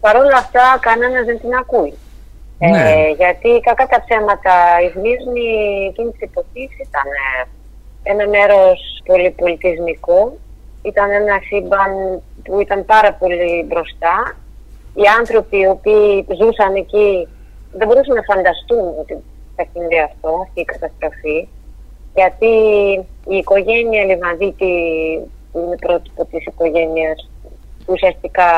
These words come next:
Speaker 1: βλέπουμε την ιστορία τους,
Speaker 2: Ναι, ναι.
Speaker 1: ριζώνει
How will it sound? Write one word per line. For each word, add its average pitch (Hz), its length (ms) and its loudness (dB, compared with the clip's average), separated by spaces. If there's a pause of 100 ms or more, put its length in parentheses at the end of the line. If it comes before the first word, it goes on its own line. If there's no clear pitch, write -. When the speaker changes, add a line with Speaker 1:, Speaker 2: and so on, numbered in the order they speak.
(580)
Speaker 1:
βλέπουμε 165 800 -2
την 165 220 -4
ιστορία 160 560 0
τους, 240 380 -6
Speaker 2:
Ναι, 151 260 0
ναι. 120 160 -2 (400)
Speaker 1:
ριζώνει 294 560 2